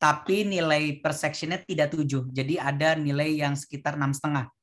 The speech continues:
waktu itu. Ini aku sampaikan. Tapi, eh, sebenarnya tujuh itu, jadi gini Kak, em, ielts dan toefl itu ada nilai rata-rata, disebutnya average, average score. Tapi ada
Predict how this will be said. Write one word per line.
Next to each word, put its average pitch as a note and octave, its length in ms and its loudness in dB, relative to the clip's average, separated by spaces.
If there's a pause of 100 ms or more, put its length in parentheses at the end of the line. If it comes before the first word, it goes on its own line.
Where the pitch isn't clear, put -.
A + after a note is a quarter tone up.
(280)
waktu B2+ 320 -6
itu. C3 160 -2
Ini E3 320 -2
aku E3+ 560 0
sampaikan. C3+ 720 0 (320)
Tapi, G#3+ 480 0
eh, E3 320 6
sebenarnya F#3 400 -2
tujuh E3 320 -2
itu, G#3 320 -4
jadi F3 320 0 (320)
gini F#3 320 -2
Kak, - 320 -2
em, D3 480 4 (1040)
ielts F#3 480 4
dan E3+ 240 2
toefl F3+ 240 2
itu F3+ 160 2
ada F#3+ 160 4
nilai E3+ 240 2
rata-rata, D#3 640 0
disebutnya D3 480 -6
average, C#3 480 -4 (160)
average C3+ 480 -2
score. F3 400 2 (400)
Tapi D3 320 4
ada E3+ 320 4